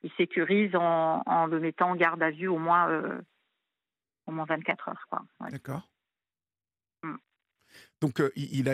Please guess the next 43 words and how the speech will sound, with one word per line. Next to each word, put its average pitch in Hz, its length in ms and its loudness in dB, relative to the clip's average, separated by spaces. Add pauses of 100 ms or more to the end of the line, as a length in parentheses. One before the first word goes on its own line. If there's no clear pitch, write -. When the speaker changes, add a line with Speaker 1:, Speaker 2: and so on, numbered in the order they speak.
Speaker 2:
il 127 160 -2
a 131 40 0
été 123 140 -6
en 127 60 0
garde 123 240 -2
à 123 60 -2
vue, 147 180 -2
donc, 151 340 -2
euh, 127 260 -2
donc 131 260 -6
il 127 80 -2
a - 20 0
été, 135 340 -2
euh, 127 60 -6 (400)
il 143 160 -2
a 135 40 2
été, 135 360 -2
euh, 135 240 -2
euh, 64 100 0
gardé 139 280 -4
combien 143 240 0
de 135 80 -2
temps, 139 340 -4
en 131 80 -4
fait, 131 240 -4
vous 135 80 -6
le 127 60 -6
savez ? 151 320 -2 (1500)
Speaker 1:
C'est 170 360 2
vingt-quatre 185 520 0
heures. 165 300 0 (140)
Speaker 2:
Est-ce 156 180 0
qu'il 165 420 0
y 165 60 4
a 160 40 4
eu, 175 220 2
euh, 151 160 0 (320)
euh, - 320 0
de 135 80 -2
prononcé 147 580 0
par, 143 300 -4
euh, 139 100 -2
le, 131 300 -2